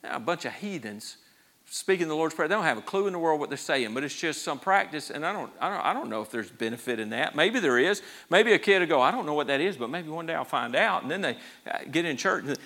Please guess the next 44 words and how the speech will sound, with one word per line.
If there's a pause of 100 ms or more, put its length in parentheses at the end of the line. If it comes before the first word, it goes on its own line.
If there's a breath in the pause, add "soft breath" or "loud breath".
(140 loud breath)
one
day,
Gl-,
uh,
Brent's
over
there
on
the
sideline
and
says,
"Hey,
man,
when
we
do
the
Lord's
Prayer,
you
know
what
that
means?" (800)
You
know
what
that's
about? (1040 soft breath)
Uh, (100)
g-,
get,
who
do
you
think
we're
talking
to
when
we
do
that?